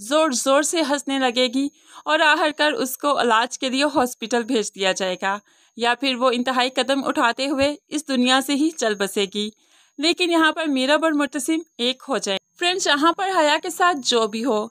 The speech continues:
सिर्फ वो मीरब और मुर्तसिम की ज़िंदगी से निकल जाए, हमें यही चाहिए। मीरब, मुर्तसिम और मिसम एक साथ रहें, खुश रहें। और एक एपिसोड तो और ज़्यादा दिखानी चाहिए थी जियो को, जिसमें ये हैप्पी लाइफ गुजार रहे हों।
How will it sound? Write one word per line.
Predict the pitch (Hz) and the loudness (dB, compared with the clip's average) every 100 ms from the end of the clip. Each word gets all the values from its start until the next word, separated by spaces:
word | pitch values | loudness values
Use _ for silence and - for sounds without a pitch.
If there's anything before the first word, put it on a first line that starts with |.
| - | -10
सिर्फ | - 320 302 | -2 -2 0
वो | 302 311 | 2 2
मीरब | 277 269 277 | 2 0 2
और | 277 | 2
मुर्तसिम | 262 262 269 294 269 | 2 0 -2 -2 0
की | 302 | 0
ज़िंदगी | 254 220 220 233 294 | -2 -4 -4 -2 -2
से | 330 | 0
निकल | 285 294 285 | 0 2 0
जाए, | 285 294 294 _ - | 2 0 -2 _ -4
हमें | 285 285 | -2 0
यही | 240 233 | 0 0
चाहिए। | 226 196 180 196 214 _ _ _ | -2 0 -2 -2 -10 _ _ _
मीरब, | 254 269 285 262 | -2 2 2 2
मुर्तसिम | 254 240 247 294 277 - | 0 -2 -4 -2 -2 -4
और | 262 | -4
मिसम | 254 247 285 277 277 _ _ - | -4 -4 -2 -2 -4 _ _ -6
एक | 254 - | -6 -2
साथ | 233 208 240 | 0 0 0
रहें, | 269 285 294 - - | -2 0 -2 -8 -6
खुश | 320 320 | -2 0
रहें। | 294 294 294 - _ - - | 2 2 0 -4 _ -12 0
और | 320 | 0
एक | - 330 370 | 0 -4 0
एपिसोड | 320 320 320 330 311 | 0 0 0 0 0
तो | - | -2
और | 339 - 247 294 320 | -4 -2 0 2 0
ज़्यादा | 247 254 226 247 | 0 0 2 0
दिखानी | 233 247 269 220 | -2 -4 -2 -2
चाहिए | 214 220 208 | -2 0 0
थी | 208 240 | -2 -4
जियो | 208 202 196 | -2 0 0
को, | - 208 | 0 -2
जिसमें | 202 240 - 262 | -2 -4 -2 -2
ये | 254 269 | 0 0
हैप्पी | 254 220 240 | 0 -2 0
लाइफ | 220 208 226 - | 0 0 -2 -6
गुजार | 214 196 185 | -2 0 0
रहे | 202 208 | -2 -6
हों। | 226 202 | -6 -8